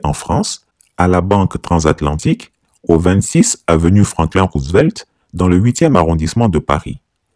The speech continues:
La titulaire du compte est domiciliée au cent vingt-quatre avenue Victor Hugo, toujours à Paris. C'est une des adresses du couple Ouattara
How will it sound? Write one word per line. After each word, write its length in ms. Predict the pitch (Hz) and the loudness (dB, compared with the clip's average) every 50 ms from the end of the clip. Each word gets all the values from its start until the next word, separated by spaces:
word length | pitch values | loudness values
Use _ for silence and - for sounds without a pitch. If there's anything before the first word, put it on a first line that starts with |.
| _ _ _ _ _ - | _ _ _ _ _ -6
La 120 | 67 71 - | -4 -4 -2
titulaire 520 | - - 101 - - 127 151 160 160 139 | -2 -4 -4 -2 2 4 4 4 4 4
du 140 | 98 90 85 | 2 -2 -2
compte 320 | - - 147 165 165 - - - | -2 0 0 0 0 -2 -4 -4
est 60 | 90 | -2
domiciliée 760 | 82 78 78 76 71 - - - 73 76 87 110 139 160 - - - | 0 0 0 0 0 -2 -4 -6 -4 -2 0 2 2 2 0 -2 -2
au 120 | 80 80 | -2 -2
cent 180 | - - 95 92 | -2 0 -2 -2
vingt-quatre 600 | 82 73 76 80 80 - 131 156 - - - - - | 0 -2 -2 -2 -2 0 0 0 -2 -4 -10 -10 -4
avenue 420 | 85 80 76 80 80 82 80 73 69 | -2 -2 0 2 2 2 2 0 0
Victor 360 | 78 98 - - 143 139 113 | -2 -4 0 2 2 4 4
Hugo, 380 | 90 - - - 131 147 - _ - | 2 0 0 0 -2 -2 -2 _ -2
toujours 300 | 131 127 - 165 - 147 | -2 0 0 0 0 -2
à 60 | - | -2
Paris. 380 | - - 78 - - - - _ _ _ _ _ _ _ _ _ _ _ _ _ - | -4 -4 -6 -6 -6 -10 -12 _ _ _ _ _ _ _ _ _ _ _ _ _ -10
C'est 220 | - - - - | -10 -6 -4 0
une 120 | 117 110 | 0 2
des 200 | 90 80 73 73 | 2 2 2 2
adresses 360 | 73 73 85 95 120 147 143 - | 0 0 0 2 2 2 2 0
du 140 | 82 78 | -2 -6
couple 280 | - - - - - 71 | -4 -2 -2 0 0 0
Ouattara 580 | 67 69 67 - - 67 71 - 139 156 - | 2 0 0 0 -2 -2 -2 -2 -2 -4 -4